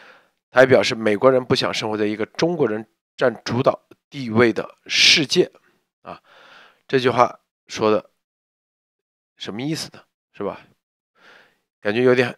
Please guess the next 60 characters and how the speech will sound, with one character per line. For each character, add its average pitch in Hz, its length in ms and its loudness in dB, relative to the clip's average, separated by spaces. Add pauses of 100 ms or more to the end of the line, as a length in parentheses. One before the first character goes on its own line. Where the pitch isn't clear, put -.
(160)
有 107 120 -4
争 139 320 2
议 170 120 -4
啊。 - 260 -12 (1300)
你 117 100 -6
看 131 100 6
他 135 120 6
说 139 240 8
的 - 160 2 (380)
啊， 95 220 -10 (220)
他 107 140 -14
在 104 200 0 (360)
前 104 280 -4
后 123 140 0
语 98 140 -12
是 - 180 -6
怎 92 100 -10
么 85 120 -18
回 92 100 -10
事 - 200 -12
啊 - 200 -20 (400)
？C - 180 -4
B 127 120 4
S 120 180 4
采 110 180 2
访 107 200 -8 (160)
里 101 160 -14
面 104 160 -4
的 104 40 -4
包 110 220 2
括 120 100 -8
的 107 80 -8
一 104 40 -8
些 107 120 -8
内 127 220 -4
容， 90 160 -14 (920)
主 101 80 -4
要 101 100 4
说 110 140 -2
啊， - 200 -14 (320)
这 95 120 -14
个 92 80 -6
中 104 200 -6
共 113 160 -8 (120)
国 87 180 -12
通 - 180 -14
过 98 160 -8 (200)
盗 101 120 -6
窃 95 140 -12
知 98 140 -10
识 - 20 -10
产 85 220 -12
权 85 180 -12
和 87 100 -14
扩 - 140 -8
大 95 140 -6
反 - 180 -8
间 110 160 -4
谍 101 100 -4
法 - 160 -12